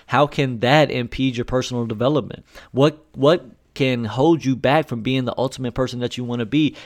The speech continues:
And unfortunately, sometimes that is family. And I'm not saying this to scare you away, but this is just the true fact of the matter. Like, when we're going through it, thr-, going through our toughest valley, sometimes we wanna be able to rely on our family or our quote unquote family, the people that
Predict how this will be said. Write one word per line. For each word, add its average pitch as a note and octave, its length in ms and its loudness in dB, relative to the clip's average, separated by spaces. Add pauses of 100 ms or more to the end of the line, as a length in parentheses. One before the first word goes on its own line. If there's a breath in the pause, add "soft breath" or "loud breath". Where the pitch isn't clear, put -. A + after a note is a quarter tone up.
And A#2 180 -4
unfortunately, B2+ 600 0
sometimes B2+ 540 -2
that B2+ 160 2
is C3 180 2
family. C3+ 460 -4 (280 loud breath)
And C3+ 360 2
I'm C3 100 -2
not C#3 220 2
saying C#3+ 260 0
this C3+ 140 -2
to A2+ 100 -2
scare C3 300 2
you A#2+ 160 2
away, D#3 220 2
but A#2+ 140 0
this C3 180 -4
is A2+ 120 -4
just A#2 300 -2
the A#2 100 0
true B2 640 -2 (480 loud breath)
fact G#2 320 0
of A#2 100 -2
the C3+ 100 0
matter. C3+ 400 2
Like, G#2+ 200 -2
when A2 100 -6
we're B2 160 -2
going B2+ 320 -2
through C3 240 2
it, B2+ 140 0 (380 loud breath)
thr-, C3 120 0
going C3+ 340 -2
through C3 200 2
our A#2 120 4
toughest B2+ 440 -2
valley, C3 340 6
sometimes A#2+ 600 -4
we B2+ 60 -2
wanna B2+ 260 -2
be B2 120 -2
able A#2+ 140 0
to A#2 60 0
rely A2+ 480 4
on A2 260 0
our G2 220 -2
family A2 440 -2
or G#2 200 -2
our G#2 100 -6
quote A#2+ 220 -2
unquote G#2+ 340 -2
family, A2 320 -4
the G#2 100 -6
people A#2 280 -4
that G#2 260 -4